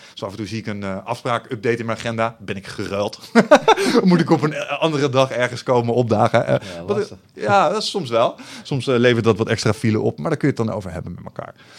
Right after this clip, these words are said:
Speaker 1: En, eh, een van de mijlpalen, die, eh, die heb ik volgens mij van de week nog, eh, naar je uitgesproken op de telefoon, is dat, nou, als je mij tien jaar geleden had gezegd, "Hey, eh, je hebt een vriendin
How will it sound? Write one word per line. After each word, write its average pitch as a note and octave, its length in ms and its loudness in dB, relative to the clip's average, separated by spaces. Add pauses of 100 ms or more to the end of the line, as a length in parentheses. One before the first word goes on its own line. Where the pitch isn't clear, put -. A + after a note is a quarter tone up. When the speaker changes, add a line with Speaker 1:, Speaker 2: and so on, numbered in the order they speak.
(220)
Speaker 1:
En, D#3+ 200 4
eh, D3+ 160 6
een F3 160 4
van D#3+ 80 2
de D#3 80 4
mijlpalen, D3+ 640 2
die, A#2 280 0
eh, G2+ 80 2
die A#2+ 100 -6
heb B2+ 100 -8
ik - 60 -14
volgens B2+ 200 -10
mij A#2 160 -8
van C3+ 160 -10
de A2+ 60 -6
week D#3 220 -2
nog, B2 280 -6
eh, A2 200 -6
naar G2+ 200 -6
je G2 80 -4
uitgesproken B2+ 640 -2
op G#2+ 80 -10
de G2+ 100 -12
telefoon, G2 500 -10 (320)
is B2+ 120 -6
dat, C3 200 0 (920)
nou, G2 160 -8
als G#2+ 120 -6
je - 60 -8
mij C#3 160 0
tien G3 200 -6
jaar F#3+ 220 0
geleden F#3 280 0
had E3+ 140 -2
gezegd, D3+ 420 -6
"Hey, B2+ 580 -4 (180)
eh, A2+ 320 -6 (300)
je - 160 -10
hebt C3 140 -2
een C3 100 -10
vriendin C#3 500 -4